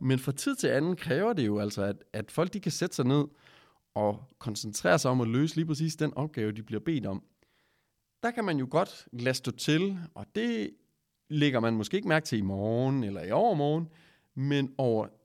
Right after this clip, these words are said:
tid kan man simpelthen se, at produktiviteten den bare lige så stille er dalende, hvorimod hvis man kontinuerligt er opmærksom på det, og træner og opfordrer sine medarbejdere til at bruge nogle af de her taktikker,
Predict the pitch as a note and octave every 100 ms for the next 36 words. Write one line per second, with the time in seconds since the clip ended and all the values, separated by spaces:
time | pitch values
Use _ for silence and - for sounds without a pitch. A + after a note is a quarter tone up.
0 | _ _ - - - C4+ - - C#3+ B2+
1 | C3 G#3 F#3+ F3 - G#3 - G#2+ - A#2
2 | G#2+ A#2 A2 - F3 C#3 D3 D3 D3 D#3+
3 | E3 - - C3+ C#3+ G#2 C3+ E3 G3+ E3
4 | C3 _ _ _ _ D3+ E3+ A#2+ B2 B2+
5 | A2 G#2 - G#2+ G2+ F#2+ - - A2+ G#2+
6 | A#2+ A2 B2 A3 G3+ A#2 - F#2+ - -
7 | F#2 E3+ G3+ C#3+ B2 B2+ B2 A#2+ _ -
8 | - B2+ D3 F3+ E3+ - - F3 - C3
9 | A#2+ G2 - G#2+ G2+ G#2+ F3+ A3+ - -
10 | G#2+ - C3+ D#3 - - - _ - -
11 | - B2+ E3 G#3 A#3 A#3 - A#2+ B2+ D3
12 | E3 C#3+ D#3 D#3 - C3 - F#3+ E3